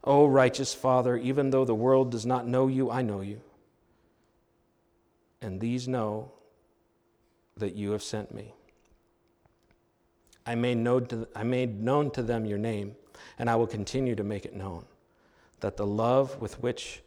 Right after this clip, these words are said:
you have loved me may be in them, and I in them. Jesus is boldly taking his place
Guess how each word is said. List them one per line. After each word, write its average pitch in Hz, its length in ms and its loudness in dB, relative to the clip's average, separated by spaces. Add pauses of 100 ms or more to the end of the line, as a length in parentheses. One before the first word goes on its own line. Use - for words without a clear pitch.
(360)
you 101 120 -6
have 104 180 -4
loved 110 360 -4
me 98 440 -8 (960)
may 101 200 -6
be 104 560 -6
in 120 220 -6
them, 101 500 -8 (760)
and 95 240 -14
I 95 320 -8 (640)
in 90 160 -14
them. 90 200 -20 (2250)
Jesus 117 480 -8
is 101 100 -10
boldly 110 440 -6
taking 110 460 -10
his 107 240 -14
place - 640 -10